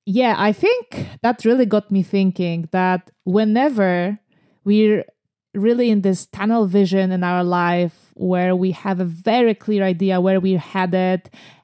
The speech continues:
and what it takes to get there, sometimes when we stumble across even small problem, we think we're trapped.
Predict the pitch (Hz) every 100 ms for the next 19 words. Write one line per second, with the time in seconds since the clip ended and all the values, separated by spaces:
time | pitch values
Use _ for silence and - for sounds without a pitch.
0 | _ 185 180 180 180 196 226 254 - _
1 | - 208 220 - 185 160 165 185 196 294
2 | 330 392 403 _ _ _ _ _ _ _
3 | _ _ - 269 320 339 320 294 - -
4 | - - - - 214 226 220 - - 254
5 | 277 294 320 202 - 214 202 202 196 -
6 | - - - _ _ 330 359 330 - -
7 | - 208 240 240 240 - 202 196 202 202
8 | 202 202 _ _ _ _ - 226 233 339
9 | 370 269 202 - 220 117 - - -